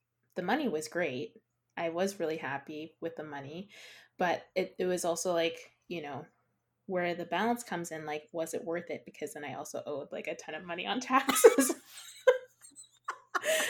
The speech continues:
Um, and I don't, like, and, and so, like, now I've been thinking about, um,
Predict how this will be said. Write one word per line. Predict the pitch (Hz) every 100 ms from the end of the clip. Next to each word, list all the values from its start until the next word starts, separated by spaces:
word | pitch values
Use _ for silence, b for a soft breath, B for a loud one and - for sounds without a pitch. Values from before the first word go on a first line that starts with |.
| B B 254 - 339 - - 339
Um, | - 202 190 196 B B B B B _ -
and | 202 202 190
I | 196
don't, | 226 233 -
like, | 190 - - _ _ B B B
and, | 196 190 180
and | 196
so, | 208 190
like, | 175 190
now | 233 294 233
I've | 190
been | 190 175
thinking | 190 165 -
about, | 170 156 151 127 -
um, | - 165 147 147 165